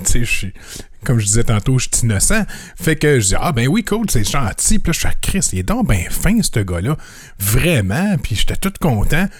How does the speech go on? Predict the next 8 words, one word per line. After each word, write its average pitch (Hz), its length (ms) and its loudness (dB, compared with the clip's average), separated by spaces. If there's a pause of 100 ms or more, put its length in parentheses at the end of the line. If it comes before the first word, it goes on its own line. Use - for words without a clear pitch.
(220)
<laughs> - 1200 0
Fait 190 260 0
que 180 260 0 (320)
mon 131 160 4
chum 294 220 0
Thierry 190 380 0
reste 143 300 4
là. 123 280 2